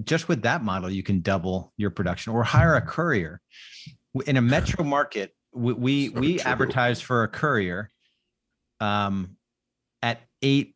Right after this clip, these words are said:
Speaker 1: to nine dollars an hour.
Speaker 2: Really?
Speaker 1: And we, we get a hundred applicants. And granted, when we find one, we increase them to ten to twelve pretty quick, but they only last about, you know, eighteen to twenty-four months anyway. But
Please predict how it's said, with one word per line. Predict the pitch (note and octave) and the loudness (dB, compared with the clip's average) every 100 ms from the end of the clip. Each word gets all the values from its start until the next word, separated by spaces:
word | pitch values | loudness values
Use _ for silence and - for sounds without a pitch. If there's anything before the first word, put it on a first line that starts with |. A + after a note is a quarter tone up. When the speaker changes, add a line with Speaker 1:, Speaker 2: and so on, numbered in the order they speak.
| - | -4
Speaker 1:
to | B2+ | 2
nine | A#2 A#2 | 4 4
dollars | A2+ A2 G#2+ | 2 2 0
an | G2+ | -2
hour. | F#2 F2+ G#2 - _ _ _ _ _ _ _ - | -4 -6 -10 -18 _ _ _ _ _ _ _ -4
Speaker 2:
Really? | D#3 C3 A#2 | 0 2 4
Speaker 1:
And | B2 | 4
we, | C3 D3 | 4 2
we | C#3+ | 0
get | D3 | 2
a | - | 2
hundred | - D#3 C3+ A#2+ | 2 2 2 2
applicants. | A2 - G2 F2+ - - _ - - _ _ _ _ A#2 | 0 -2 -6 -8 -10 -18 _ -20 -20 _ _ _ _ 0
And | A#2 | 2
granted, | B2 E3+ E3 C3+ | 4 4 4 4
when | C3 | 4
we | A#2 | 2
find | - C#3 D3+ D#3+ | 0 -2 -2 -2
one, | E3+ F#3 F#3 E3 - | -2 -2 -2 -4 -6
we | A2+ A#2 A#2 | -2 0 0
increase | B2 B2 - B2 - | 0 -2 0 -2 0
them | A2 | -4
to | F#2+ | -4
ten | - A#2 | -2 0
to | G2+ | 0
twelve | - A2+ A2 - | -2 0 0 0
pretty | G#2 | -4
quick, | F#2 - A#2+ - - _ _ _ _ _ _ - | -2 0 0 -2 -14 _ _ _ _ _ _ 0
but | B2 | 2
they | C3+ | 4
only | D3 A2+ | 4 4
last | A2 G#2+ A2 | 2 0 0
about, | G2+ G2+ G2+ | 0 0 -2
you | A2+ | 0
know, | G2+ G2+ | 0 0
eighteen | A#2+ A2 - G#2 | 0 -2 0 -2
to | |
twenty-four | F2+ A2 G2+ - G#2 | 0 -2 -2 0 -2
months | F#2+ F#2+ | 0 -2
anyway. | F#2+ F#2+ A#2+ D3 D#3+ - - - _ _ _ _ _ _ - | -2 -2 0 0 -2 -8 -20 -20 _ _ _ _ _ _ 2
But | C3+ C3+ | 4 4